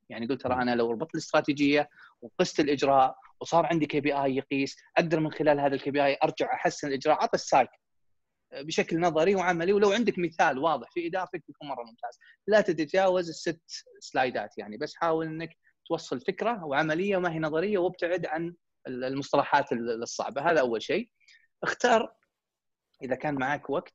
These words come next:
Speaker 1: اختر إجراء، آه، آه، تحس إنه فيه مشكلة وتقدر إنك تحله، وحاول إنك تحله بالإدارة بالإجراءات. خذ لك أسبوعين أو ثلاثة أسابيع أو شهر، ما أدري إيش حجم الإجراء عندك، وحاول إنك تسوي فيه impact عن طريقة الإدارة بالإجراءات.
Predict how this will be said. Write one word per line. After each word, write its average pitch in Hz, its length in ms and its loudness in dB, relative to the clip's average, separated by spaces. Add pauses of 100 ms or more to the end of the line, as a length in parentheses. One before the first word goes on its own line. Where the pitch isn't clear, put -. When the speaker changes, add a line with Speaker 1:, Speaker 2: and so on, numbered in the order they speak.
Speaker 1:
اختر - 300 -4
إجراء، 123 420 -6 (520)
آه، 110 320 2
آه، 107 800 -6 (100)
تحس - 240 -10
إنه 127 100 -4
فيه 135 160 -4
مشكلة 131 480 -6 (100)
وتقدر 131 920 -2
إنك 123 120 0
تحله، 117 440 -2 (340)
وحاول 233 320 4
إنك 185 100 0
تحله 190 300 2
بالإدارة 135 420 0
بالإجراءات. - 580 -8
خذ - 180 -2
لك 117 140 -4
أسبوعين 123 560 -6 (400)
أو 135 80 -6
ثلاثة 123 220 0
أسابيع 123 380 -2
أو 120 80 -2
شهر، 120 240 -2
ما 120 160 0
أدري 123 100 -2
إيش 113 120 -6
حجم 110 240 -6
الإجراء 110 280 2
عندك، 127 360 -2
وحاول 214 360 6
إنك 208 340 0 (300)
تسوي 202 260 6
فيه 180 260 -2
impact 180 440 2
عن 180 120 -2
طريقة 170 320 -2
الإدارة 107 300 -2
بالإجراءات. 98 460 -14